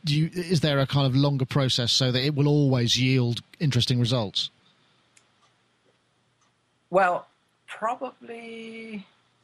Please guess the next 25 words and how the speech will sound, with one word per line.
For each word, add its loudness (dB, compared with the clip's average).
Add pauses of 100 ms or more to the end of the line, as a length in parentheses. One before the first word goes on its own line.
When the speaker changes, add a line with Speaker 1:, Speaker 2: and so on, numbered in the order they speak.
Speaker 2:
Well, 2
when 2
I 2
was 0
a -6
kid, -2 (260)
I, 2
I 0
broke -4
a -8
lot 2
of -14
stuff. -8 (240)
I 0
mean, 0
I 2
was, 0 (760)
<laughs> -2
I 4
was -2
just -10 (680)
taking -4
apart 0
the -2
guitar, 0